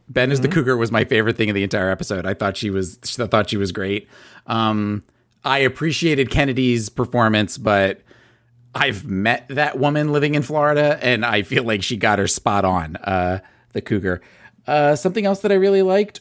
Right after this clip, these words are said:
Speaker 1: was, hmm, <laughs> it was kinda difficult to do, kinda difficult to come up with one. Uh, this Jeffrey Bauer Chapman or whatever
Speaker 2: Oh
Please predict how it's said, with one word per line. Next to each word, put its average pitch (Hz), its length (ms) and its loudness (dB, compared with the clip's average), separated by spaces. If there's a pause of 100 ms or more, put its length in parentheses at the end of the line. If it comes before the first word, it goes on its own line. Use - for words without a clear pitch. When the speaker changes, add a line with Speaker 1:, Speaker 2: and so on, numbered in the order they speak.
Speaker 1:
was, 147 1000 2 (1600)
hmm, 110 640 -2 (500)
<laughs> - 480 -18
it 226 60 -4
was 165 120 -4
kinda 147 300 0
difficult 135 400 -4
to 127 80 -4
do, 127 240 -2 (640)
kinda 113 200 2
difficult 123 300 -2
to - 60 -16
come 135 140 4
up 127 120 0
with 104 160 0
one. 90 280 -2 (100)
Uh, 104 520 4 (600)
this 254 260 0 (120)
Jeffrey 160 760 0 (440)
Bauer 143 380 4
Chapman 165 640 0
or 147 120 0
whatever 170 420 2
Speaker 2:
Oh - 200 -20